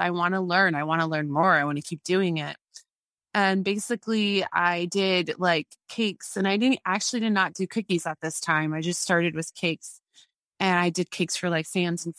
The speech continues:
like, friends and family. And then finally, you know, I started having people ask me, "What would you charge for this? What would you charge for that?" So it kinda became a business without meaning to become a business. It was mostly, like, a hobby of mine. And then people,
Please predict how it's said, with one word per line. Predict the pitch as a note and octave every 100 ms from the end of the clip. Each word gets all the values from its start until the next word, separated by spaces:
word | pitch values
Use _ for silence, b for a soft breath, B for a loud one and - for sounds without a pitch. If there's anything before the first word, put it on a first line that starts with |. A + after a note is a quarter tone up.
| -
like, | E3+ D3+
friends | - F#3 F3+ -
and | D#3
family. | - A3 A3 G#3+ G#3 G3+ -
And | F3+ F3
then | E3+ E3+
finally, | - - G3 G#3 G3 F#3 F3+ F#3 _ _ _ -
you | F#3
know, | E3+
I | E3
started | F3 G3 F3
having | E3 E3
people | E3+ D#3+
ask | D3+ E3
me, | F3+
"What | E3 D#3+
would | F3 E3
you |
charge | D#3 D#3+ D3 -
for | E3+
this? | A#3 D#4 D#4 -
What | A#3 -
would | E3
you | E3
charge | E3 - -
for | G#3
that?" | A#3 B3 A#3+ - _ _ _
So | - C4+
it | A#3
kinda | - D#4 G4 F#4
became | D4+ - B3
a | G3+
business | G3 F#3+ G3+ -
without | F#3+ F3+ E3+ D#3+ - _ _
meaning | F#3 F3+ F#3+ A3+ C#4
to | D4
become | D#4 D4+ D#4+
a | D#4
business. | D#4 D#4 D4+ D4+ - -
It | G3
was | G3+ F#3+
mostly, | G#3+ A#3 - D4
like, | A#3+ G3
a |
hobby | E3 - E3+ G3 G3
of |
mine. | G3 F#3+ F#3+ F#3+ G3 F#3+
And | F#3 F#3
then | F3+ F3 E3 D#3+ D#3+ - _ _
people, | A3+ G#3 F#3+ C3+